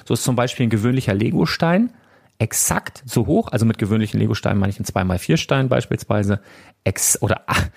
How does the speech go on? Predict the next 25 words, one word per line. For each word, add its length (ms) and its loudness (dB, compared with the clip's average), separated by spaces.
wie 100 0
manche 340 0
kennen 140 0
das 100 -4
jetzt 160 -4
von 200 0
Kunden 280 0
auch, 140 2
die 80 -4
sagen 220 0
Achter 320 -2
dazu, 420 -2
also 200 -2
dieser 180 2
normale, 640 0
wirklich 240 -2
der 100 0
klassische 480 -4
Lego-Stein, 640 -4
ja, 140 -8
der 80 2
ist 260 -2
exakt 480 -6
so 220 0
hoch 340 0